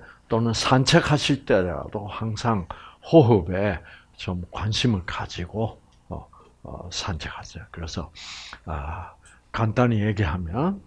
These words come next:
아, 어, 이, 우리는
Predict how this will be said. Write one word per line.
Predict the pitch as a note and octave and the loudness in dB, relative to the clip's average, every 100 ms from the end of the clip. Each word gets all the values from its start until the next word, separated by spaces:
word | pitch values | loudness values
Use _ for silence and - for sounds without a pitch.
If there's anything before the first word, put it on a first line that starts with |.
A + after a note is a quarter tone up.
| - | -14
아, | E2 D#2 D#2+ - - - _ | -10 -8 -10 -14 -20 -20 _
어, | F#2+ F2 E2 F2 - _ _ - | -10 -8 -10 -12 -18 _ _ -8
이, | A#2 G2+ F#2+ E2+ - _ _ _ | -2 -2 -2 -8 -18 _ _ _
우리는 | - A#2+ C#3+ B2 G#2 G2+ | -2 6 8 8 4 -2